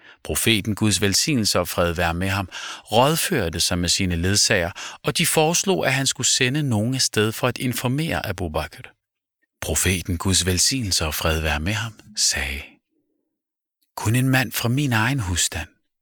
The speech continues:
bør overbringe dette på mine vegne." Han indkaldte sin fætter,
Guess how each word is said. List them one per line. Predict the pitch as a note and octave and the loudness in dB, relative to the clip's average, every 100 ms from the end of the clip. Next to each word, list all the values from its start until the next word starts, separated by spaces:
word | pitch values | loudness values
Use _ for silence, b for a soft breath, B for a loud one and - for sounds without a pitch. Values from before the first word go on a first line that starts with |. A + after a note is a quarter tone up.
| _ | _
bør | D2+ | -2
overbringe | F2+ F2+ D#2+ E2+ - D#2+ D#2 - | -2 0 0 0 -2 -4 -4 -4
dette | G#2 - F#2+ _ _ - | -2 -2 -8 _ _ -6
på | F#2 | -2
mine | F2 D#2 E2 | 0 0 -2
vegne." | D2+ C#2+ D2+ - - _ _ _ _ _ _ _ _ _ _ _ _ _ _ _ _ _ - | -4 -6 -8 -12 -20 _ _ _ _ _ _ _ _ _ _ _ _ _ _ _ _ _ -4
Han | C#3+ D#3 | 2 4
indkaldte | F3+ F#3+ F#3 D3+ C#3+ | 2 2 0 0 0
sin | - C#3+ | 0 0
fætter, | - - F#2 G#2 G2 - | -2 0 0 -2 -6 -10